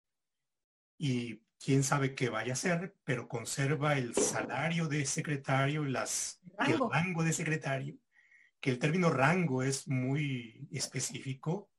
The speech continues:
Speaker 2: Claro.
Speaker 1: tendría un privilegio. Es decir, si alguien que recibe un salario que no corresponde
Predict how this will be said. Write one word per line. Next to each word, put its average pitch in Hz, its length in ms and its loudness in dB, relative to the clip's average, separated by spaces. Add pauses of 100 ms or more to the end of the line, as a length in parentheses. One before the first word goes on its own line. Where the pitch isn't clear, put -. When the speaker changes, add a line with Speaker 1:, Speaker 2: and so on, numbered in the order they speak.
(140)
Speaker 2:
Claro. 190 280 -12 (800)
Speaker 1:
tendría 123 720 2
un 117 220 -4
privilegio. 104 520 -10 (1200)
Es - 80 -16
decir, 113 200 -4 (400)
si - 340 2
alguien 190 520 2
que 151 120 0
recibe 135 260 0
un 170 80 4
salario 156 360 2
que 139 140 -2
no 123 160 4
corresponde 151 1000 2